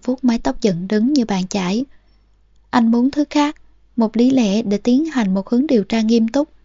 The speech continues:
phạm tục. Rồi anh nhớ ra mình chỉ là một khán giả. Xác định trạng thái tâm lý, các động cơ của kẻ sát nhân, ngoài ra không còn gì khác. Anh sẽ không đầu hàng lũ ma quỷ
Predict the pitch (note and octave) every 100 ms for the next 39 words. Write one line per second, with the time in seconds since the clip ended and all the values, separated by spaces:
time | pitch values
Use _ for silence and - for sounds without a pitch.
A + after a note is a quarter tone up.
0 | - A3+ F#3 F3 G#3 F#3+ - - _ _
1 | _ _ _ _ - _ _ - G#3 A3
2 | A3+ A#3 C#4 B3+ A3 A3 - G#3+ F#3 -
3 | G3+ B3+ G#3+ G3 A#3 A#3+ C#4 G#3+ F3+ A#3+
4 | - _ _ _ _ _ - - C4+ B3
5 | F#3 F3+ F3+ F3+ A#3 A#3+ G#3 G#3+ A3+ C#4+
6 | - - C#4 C#4 A#3 F3+ - A3+ G#3+ G3+
7 | G3+ G3+ C#4 C#4 B3+ B3 A#3 - _ -
8 | G3 F3 G3 - - G#3+ G3+ G3+ F#3 G3
9 | F3+ B3+ C4 - _ - - _ _ -
10 | _ - G#3 - F#3+ G#3+ G3 F#3+ F3 G3
11 | F3 F3+ F#3 A#3+ B3 G#3 G#3 F#3